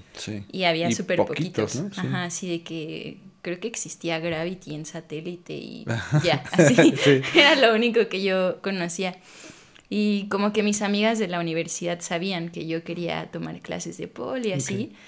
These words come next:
Speaker 2: Y un día una compañera de la escuela me dijo así como de, "¿Qué crees? Abrieron un estudio de pole a la vuelta de la escuela". Y yo de que,
Speaker 1: Cool.
Speaker 2: "No manches".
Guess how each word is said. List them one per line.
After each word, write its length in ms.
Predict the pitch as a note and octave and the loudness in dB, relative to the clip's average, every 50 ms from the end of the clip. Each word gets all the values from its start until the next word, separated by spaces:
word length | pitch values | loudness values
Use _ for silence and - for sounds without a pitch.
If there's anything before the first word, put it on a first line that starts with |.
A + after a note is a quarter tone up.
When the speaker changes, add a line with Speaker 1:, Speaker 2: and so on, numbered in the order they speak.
| - - _ - - | -20 -20 _ -6 -2
Speaker 2:
Y 120 | G#3+ A3 | 0 2
un 100 | A#3 B3+ | 2 2
día 200 | B3 A#3 A3 G#3+ | 4 4 4 4
una 220 | G#3+ G#3+ A3+ A3 | 4 2 2 0
compañera 580 | A3 G#3 F#3+ F#3 E3+ E3 E3 E3+ F3 F3 F3+ F#3 | -2 -4 -4 -2 -2 -2 -2 -2 -2 -2 0 0
de 180 | F3+ F3 E3+ E3 | 0 0 0 0
la 100 | E3 D#3 | -2 -4
escuela 440 | D#3+ - - - F3 E3 E3+ F#3+ | -6 -6 -6 -6 -4 -4 -2 -2
me 120 | A#3 A3+ F#3 | -2 -2 -4
dijo 240 | D#3+ E3+ - - F3 | -4 -6 -8 -10 -8
así 200 | E3+ - - F3 | -8 -8 -10 -10
como 260 | - F3 E3+ F3 E3 | -10 -8 -8 -8 -6
de, 220 | E3+ F3 E3+ E3+ E3+ | -6 -6 -8 -8 -10
"¿Qué 140 | - A#3+ A#3 | -12 -14 -12
crees? 320 | - B3+ B3+ B3+ B3 - | -8 -8 -6 -6 -6 -6
Abrieron 340 | A3+ G#3+ A3+ A#3 A#3+ C4 C4 | -6 -4 -4 -2 -2 -2 -2
un 160 | B3+ A#3+ A#3 A3+ | -2 -2 -4 -4
estudio 440 | A#3 A#3 - - G#3+ G#3 G3+ A3 | -6 -8 -8 -6 -6 -2 0 0
de 100 | A3 G3 | 0 0
pole 360 | D#3+ - - E3+ F3 F3+ F3 - | -2 -2 0 0 0 0 0 -4
a 100 | - F#3+ | -4 -4
la 120 | F3+ E3 D#3 | -2 -2 -2
vuelta 320 | D3+ D#3 F3 F3+ F3+ G3 | -2 -2 -4 -4 -6 -6
de 120 | F#3 F3 D#3 | -6 -6 -6
la 80 | D3+ | -6
escuela". 460 | D#3+ F3 - - - F#3+ F3+ E3 F3 F#3+ - | -6 -8 -8 -6 -4 -4 -4 -4 -6 -8 -8
Y 80 | F3 F3+ | -6 -4
yo 60 | F3+ D#3 | -2 -2
de 100 | F#3 F#3 G3+ | -2 -2 -2
que, 80 | G#3 F#3+ | -4 -4
Speaker 1:
Cool. 180 | F3+ D#3 C3+ | -4 -4 -4
Speaker 2:
"No 100 | G#3 A3+ | -6 -6
manches". 520 | A#3 A#3 A#3+ A#3+ A#3+ A#3 - A3+ G3+ - | -8 -8 -8 -8 -8 -10 -10 -10 -10 -10